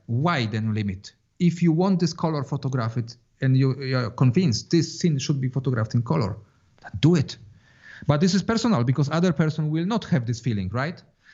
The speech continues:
So the, I think there is no definite answer. Um, definitely sticking for a while for one project.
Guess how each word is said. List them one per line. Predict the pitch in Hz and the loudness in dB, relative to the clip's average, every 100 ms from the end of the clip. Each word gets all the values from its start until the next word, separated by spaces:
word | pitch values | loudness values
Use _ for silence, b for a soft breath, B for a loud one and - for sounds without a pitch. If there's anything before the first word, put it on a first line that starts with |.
| b | b
So | - 180 | -6 -4
the, | 165 196 160 - | -2 -4 -6 -4
I | |
think | 147 185 165 | -2 -2 0
there | 165 | 0
is | 147 | 4
no | 156 151 | 6 6
definite | 131 120 117 110 | 4 4 2 2
answer. | 123 131 - 175 202 - | 0 0 0 -2 -2 -2
Um, | 127 120 120 117 120 b b b _ 139 | 0 2 0 -2 -6 b b b _ -4
definitely | 147 220 254 226 180 175 | -2 -2 0 0 0 0
sticking | 170 - - 233 214 185 | 0 -4 -6 -4 0 0
for | - 160 139 | 2 0 0
a | |
while | 131 147 156 131 101 104 | 0 0 0 -2 -4 -4
for | - 123 | -2 0
one | 123 143 | 0 0
project. | 147 123 107 135 - - | 0 -2 -2 -4 -8 -16